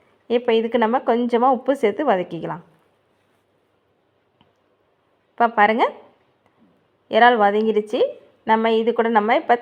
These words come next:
தண்ணி சேர்த்துக்கலாம். இப்ப நான் வந்து மூணு கப்பு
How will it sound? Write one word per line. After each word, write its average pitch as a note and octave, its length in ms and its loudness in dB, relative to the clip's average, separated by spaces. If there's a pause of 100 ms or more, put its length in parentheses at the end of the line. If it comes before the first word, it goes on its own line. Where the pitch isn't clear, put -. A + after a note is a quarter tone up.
தண்ணி A3 260 -2
சேர்த்துக்கலாம். - 460 -6 (1800)
இப்ப C4+ 140 -4 (100)
நான் G#3+ 160 4
வந்து A#3+ 120 -4 (160)
மூணு C#4+ 180 2 (100)
கப்பு B3+ 260 0